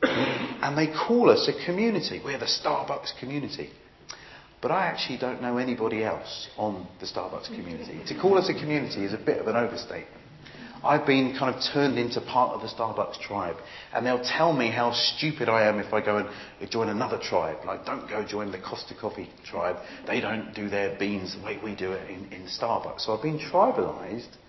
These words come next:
but I don't know anybody else in my tribe. It's an interesting idea. Or how about this, the idea of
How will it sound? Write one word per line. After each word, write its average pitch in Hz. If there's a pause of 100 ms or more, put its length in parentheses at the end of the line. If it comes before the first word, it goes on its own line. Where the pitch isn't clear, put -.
(280)
but -
I 147
don't 151
know 160
anybody 151
else 151
in 151
my 147
tribe. -
It's -
an 113
interesting 107 (480)
idea. - (1200)
Or 143
how 170
about 165
this, 139
the 127
idea 143
of 110